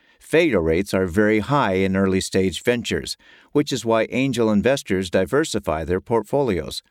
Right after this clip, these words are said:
so it's pretty narcissistic and selfish to ask your friends and family to do something that even more experienced investors are unwilling to do. There are many reasons to first seek out seasoned individual angel investors,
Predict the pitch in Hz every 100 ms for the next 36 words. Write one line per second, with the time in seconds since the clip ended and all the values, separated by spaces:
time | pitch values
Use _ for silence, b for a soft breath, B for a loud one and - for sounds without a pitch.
0 | - - 139 - - - 214 202 160 139
1 | - 104 - 147 - 80 - - _ -
2 | 104 101 - 127 120 80 82 B B B
3 | B - 139 165 185 - 202 - 101 92
4 | 98 120 107 131 123 90 85 - 101 110
5 | - 135 104 120 120 - - 127 135 123
6 | 120 123 117 110 - - 151 135 107 -
7 | 95 98 90 101 92 92 92 95 101 104
8 | 98 80 82 98 87 73 - _ _ _
9 | _ _ _ _ _ _ _ _ _ _
10 | _ 127 139 143 139 185 196 156 127 101
11 | - 85 - - 113 - 156 151 - 135
12 | 101 98 85 - - 156 151 104 95 90
13 | - 127 113 113 101 107 - 104 101 98
14 | 90 80 101 - 80 - -